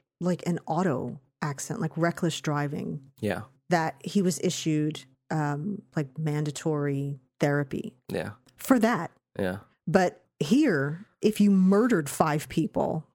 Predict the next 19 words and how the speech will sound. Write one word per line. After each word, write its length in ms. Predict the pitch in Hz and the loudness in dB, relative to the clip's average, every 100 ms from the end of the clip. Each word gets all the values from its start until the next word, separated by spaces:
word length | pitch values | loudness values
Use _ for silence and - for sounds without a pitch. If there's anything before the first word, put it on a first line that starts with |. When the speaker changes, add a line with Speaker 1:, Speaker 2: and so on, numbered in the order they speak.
| _ | _
Speaker 1:
no 260 | 214 277 285 | 2 4 4
interest 420 | 247 247 226 - | 4 4 2 4
in 80 | 190 | 2
sitting 320 | - 208 202 | 4 4 6
you 100 | 190 | 4
down 260 | 190 170 170 | 4 2 2
with 100 | 165 | 0
a 40 | |
psychiatrist 720 | - 170 180 175 180 - - | 0 0 2 0 0 -2 0
and 80 | 180 | 0
being 160 | 170 170 | 0 0
like, 160 | 160 - _ - | -2 -6 _ -6
"What 160 | 180 | -4
happened?" 580 | 175 160 156 - - - | -4 -6 -6 -8 -10 -6
<laughs> 20 | |
You 80 | - - - | -4 2 2
Speaker 2:
Yeah. 60 | - | 4
Speaker 1:
know, 140 | - - | 2 4
like, 240 | 339 330 | 2 0